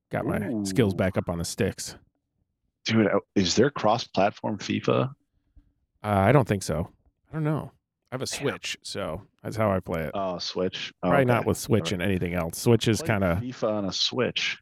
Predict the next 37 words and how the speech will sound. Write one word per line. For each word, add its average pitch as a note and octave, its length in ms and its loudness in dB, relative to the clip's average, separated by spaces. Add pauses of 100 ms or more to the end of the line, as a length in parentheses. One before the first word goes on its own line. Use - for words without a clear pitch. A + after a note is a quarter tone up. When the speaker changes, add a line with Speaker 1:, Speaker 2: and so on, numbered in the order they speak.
Speaker 1:
Yeah, A#2 220 4
it's A#2+ 240 0
rough D3+ 260 10
because B2 400 6
it's, - 300 0
it's - 240 0
the A2 360 4
two D#3+ 200 4
thousand C#3 300 2
nineteen B2 440 0
version A#2 320 2
of A#2+ 100 4
fifa, C3 300 0
but B2+ 120 -2
they A#2 100 -2
just G#2 220 -6
update A#2+ 360 0
it B2 120 2
every B2 220 6
year B2+ 160 8
'cause A#2 200 0
the G#2+ 80 0
fi-, - 180 -6 (140)
'cause A2 160 -6
the G#2+ 80 -2
Switch D#3 280 4
isn't A#2 220 0
powerful B2 480 0
enough C#3 320 2
to, A2 120 0
like, G2 280 -2 (140)
play G#2+ 340 2
the G#2 140 0
new G#2+ 500 4 (140)
versions B2 400 2
of C3+ 160 4
it. D#3+ 160 -2